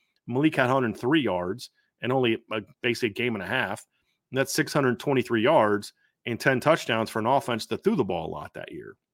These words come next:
and had, you know, two running backs combined for almost a thousand yards. So,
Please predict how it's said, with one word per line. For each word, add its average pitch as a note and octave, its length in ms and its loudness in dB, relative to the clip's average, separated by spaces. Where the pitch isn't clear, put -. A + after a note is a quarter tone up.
and B2+ 160 6
had, B2 300 8
you C3+ 120 2
know, A2 60 4
two F3 240 6
running D#3+ 260 6
backs A#2 220 4
combined A#2 360 0
for A#2 80 -4
almost G2+ 300 -6
a F#2+ 40 -14
thousand A2 380 2
yards. G#2+ 360 0
So, G2+ 260 0